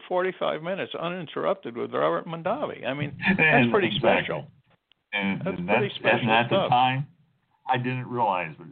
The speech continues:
Speaker 2: I'll tell you, it did hit me years later whenever you
Speaker 1: Yeah.
Speaker 2: started to see Robert Mondavi's <laughs> name everywhere in, in wine.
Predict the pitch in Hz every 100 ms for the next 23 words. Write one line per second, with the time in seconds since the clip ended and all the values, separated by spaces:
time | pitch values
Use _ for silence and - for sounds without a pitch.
0 | 87 87 107 87 90 104 123 165 117 101
1 | 95 98 95 92 107 82 64 _ _ _
2 | _ _ 98 95 95 92 90 123 208 90
3 | 87 92 82 87 87 87 85 82 90 107
4 | 120 123 98 120 - - 135 143 120 87
5 | 76 78 76 82 _ 85 76 80 76